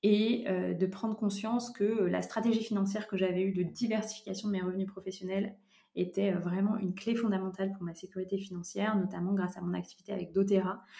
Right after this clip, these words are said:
qui me permet de générer un revenu, euh, relativement passif, euh, indépendamment de,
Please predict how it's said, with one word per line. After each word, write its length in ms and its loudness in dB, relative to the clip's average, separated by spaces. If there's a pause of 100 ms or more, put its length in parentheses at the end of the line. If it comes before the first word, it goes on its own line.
(200)
qui 160 4
me 60 8
permet 320 4
de 100 6
générer 560 4
un 160 -2
revenu, 680 2 (280)
euh, 220 -4
relativement 600 4
passif, 720 -2 (400)
euh, 240 0 (960)
indépendamment 760 6
de, 340 2